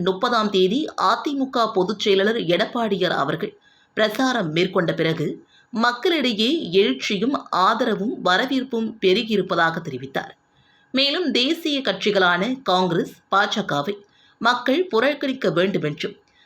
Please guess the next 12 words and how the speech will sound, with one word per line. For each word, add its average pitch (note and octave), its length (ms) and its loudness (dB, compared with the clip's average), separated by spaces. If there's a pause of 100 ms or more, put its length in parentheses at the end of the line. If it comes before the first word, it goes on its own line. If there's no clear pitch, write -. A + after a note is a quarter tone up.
மாநில A#3 520 2
உரிமைகளை F3+ 540 2
மீட்க E3+ 400 0 (420)
அதிமுக D#4+ 640 0
வேட்பாளர் G3+ 520 0 (100)
தமிழ்வேந்தனுக்கு G#3 840 2 (140)
இரட்டை A#3+ 380 2
இலை A#3 200 0
சின்னத்தில் G3 480 0 (120)
வாக்களிக்க G#3 600 0
வேண்டும் E3+ 340 0
என்றார். C3+ 380 -6